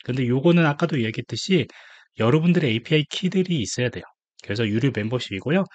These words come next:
실습이 안 되더라도 그냥 간접적으로 "제가 이렇게 코딩을 하고 있다. 그 다음에 파이썬은 이렇게 하는구나." 라고만, 어, 좀 이렇게 짐작을 하시면 좋을 것 같아요. 그래서 아래쪽에 보시면은 이제 여기에 관련된 정보들이 쭉 출력되는 것을 볼 수가 있어요.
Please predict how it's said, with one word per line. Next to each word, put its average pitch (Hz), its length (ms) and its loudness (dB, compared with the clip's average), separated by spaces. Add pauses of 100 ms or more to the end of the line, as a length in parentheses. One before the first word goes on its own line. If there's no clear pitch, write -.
(180)
실습이 185 480 0
안 101 140 0
되더라도 123 440 -4
그냥 170 240 -2
간접적으로 160 540 -2 (240)
"제가 104 300 -8
이렇게 127 420 -4
코딩을 156 440 -4
하고 165 200 -4
있다. 139 320 -4 (180)
그 - 100 -20
다음에 101 280 -8
파이썬은 160 500 -2
이렇게 123 320 -4
하는구나." 147 360 0 (380)
라고만, 107 640 2 (100)
어, 87 160 -4
좀 98 120 -10
이렇게 98 180 -6
짐작을 104 400 -8
하시면 139 380 -4
좋을 180 160 -2
것 131 100 0
같아요. - 300 -10 (640)
그래서 175 220 8
아래쪽에 185 460 6
보시면은 175 760 4
이제 143 300 2
여기에 117 480 4
관련된 151 400 2 (100)
정보들이 113 560 -2
쭉 254 220 -4
출력되는 208 540 0
것을 147 280 -4
볼 95 160 -8
수가 - 300 -8
있어요. 104 600 -6